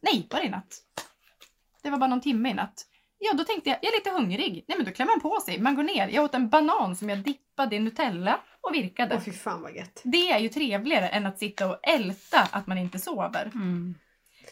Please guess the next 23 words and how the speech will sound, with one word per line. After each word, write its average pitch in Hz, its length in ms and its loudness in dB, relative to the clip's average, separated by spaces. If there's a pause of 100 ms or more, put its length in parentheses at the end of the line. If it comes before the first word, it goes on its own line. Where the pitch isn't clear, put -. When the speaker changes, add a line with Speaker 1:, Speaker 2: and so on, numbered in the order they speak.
(120)
Speaker 1:
Eh, 311 100 6
Speaker 2:
Men 269 140 6
Speaker 1:
man 285 180 4
gör 269 100 4
Speaker 2:
man, 277 120 8
Speaker 1:
dag, - 200 2
helt 233 320 2
Speaker 2:
eh, 214 100 -2
Speaker 1:
enkelt. - 300 -8
Speaker 2:
sömnpiller? 269 640 0 (1300)
Speaker 1:
Eh, 208 960 2 (240)
till 277 120 0
Folke? 254 460 2 (180)
Eller, 226 160 2 (120)
eh, 196 140 -6 (240)
till 226 100 0
mig? 202 220 -2 (460)
Speaker 2:
Ah, 277 340 -2 (100)
ja, 208 400 -2 (120)
alla. 208 400 -2 (240)
<laughs> - 220 -14
Eller 285 420 2
vad? 226 360 6